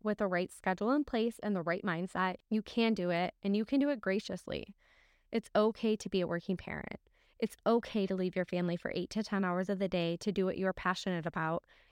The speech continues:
and in return, provide the life for your family that you have always wanted. And just a little disclaimer, this episode is in no way, shape, or form to discredit the parents who are blessed to stay home with their children.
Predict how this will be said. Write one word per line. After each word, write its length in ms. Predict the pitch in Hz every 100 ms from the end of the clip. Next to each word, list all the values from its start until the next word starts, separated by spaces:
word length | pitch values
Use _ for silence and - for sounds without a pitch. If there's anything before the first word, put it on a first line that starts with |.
| -
and 120 | 202
in 80 | 196
return, 560 | 196 208 - 170 175 196
provide 360 | - 190 190
the 120 | 190 202
life 200 | 190 190
for 80 |
your 80 | 226
family 460 | 220 180 175 170 170
that 180 | 175 -
you 80 |
have 160 | 165 185 -
always 300 | 180 165 -
wanted. 560 | 160 - - - 196 - _ _ _ _ - - - - _ -
And 160 | 233
just 240 | 220 214 -
a 80 |
little 300 | 262 247 247
disclaimer, 720 | 240 254 - 190 170 170 175 - -
this 220 | 208 -
episode 580 | 214 - 220 240 233 233
is 140 | 208 190
in 260 | 190 185
no 160 | 190 214
way, 180 | 220 214
shape, 240 | - 190
or 80 | 196
form 300 | - 175 196
to 140 | 208
discredit 500 | 170 180 - 175 175
the 60 | -
parents 340 | 170 170 180
who 60 | 196
are 100 | 175
blessed 320 | 165 156 -
to 80 | 185
stay 220 | - 160
home 220 | - 165
with 120 | 165
their 140 | - 156
children. 540 | - - - - 190